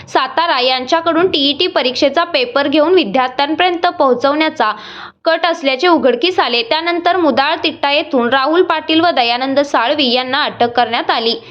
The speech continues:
पुढील तपासातून कराड व कोल्हापूरमधील त्यांच्या दहा साथीदारांना ताब्यात घेण्यात आले असून मुख्य सूत्रधार महेश गायकवाडचा शोध सुरू आहे. तर शासनाची व विद्यार्थ्यांची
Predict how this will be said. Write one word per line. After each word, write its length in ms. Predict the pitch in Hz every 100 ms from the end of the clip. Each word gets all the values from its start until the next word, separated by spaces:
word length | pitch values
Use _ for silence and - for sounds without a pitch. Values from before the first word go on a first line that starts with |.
| - - 381
पुढील 260 | 392 415 480
तपासातून 640 | 359 311 330 330 320 370
कराड 340 | 330 269 285
व 100 | 294
कोल्हापूरमधील 880 | 359 311 262 254 294 302 285 277 339
त्यांच्या 320 | 339 240 240 302
दहा 300 | 262 269 392
साथीदारांना 720 | 370 285 262 269 262 247 254
ताब्यात 380 | 294 262 220 302
घेण्यात 420 | 285 247 240 247
आले 160 | 311 330
असून 340 | 339 302 226 - - -
मुख्य 320 | 359 359 415
सूत्रधार 520 | 427 277 285 277 285
महेश 400 | 339 269 269 330
गायकवाडचा 540 | 285 247 240 247 240 285
शोध 260 | 359 262 226
सुरू 240 | - 247
आहे. 240 | 233 240 233 - - -
तर 80 | 294
शासनाची 640 | 320 277 277 294 302 339
व 120 | 349 339
विद्यार्थ्यांची 640 | 269 196 277 277 277 277